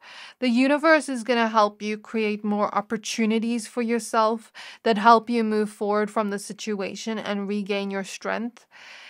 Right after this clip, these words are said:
And the universe is gonna help you heal from this emotionally, rebalance emotionally, and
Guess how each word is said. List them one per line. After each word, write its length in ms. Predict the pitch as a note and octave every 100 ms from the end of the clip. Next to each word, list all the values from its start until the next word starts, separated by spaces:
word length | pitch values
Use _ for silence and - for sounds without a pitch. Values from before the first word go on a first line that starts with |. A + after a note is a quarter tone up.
| - -
And 340 | A3+ A#3 A#3
the 100 | A#3
universe 560 | A3+ B3 D4 D4 C4+ C4
is 160 | A#3
gonna 240 | A3 A3+ A3
help 400 | A3 G#3+ G#3+ G#3
you 460 | G#3 G#3 G#3 G3+ - _ - -
heal 380 | - D4 F4+ D#4
from 280 | D4+ A#3+
this 200 | A3+ A3+
emotionally, 800 | A3+ G#3 F#3 G3+ - A3+ A3 A3+ A#3+
rebalance 760 | A3 A3+ F#3 G3 C#4+ G#3 G#3
emotionally, 880 | G3+ F#3+ F3 F#3 A#3 A3+ A#3 A#3 A3+
and 380 | - G3 G3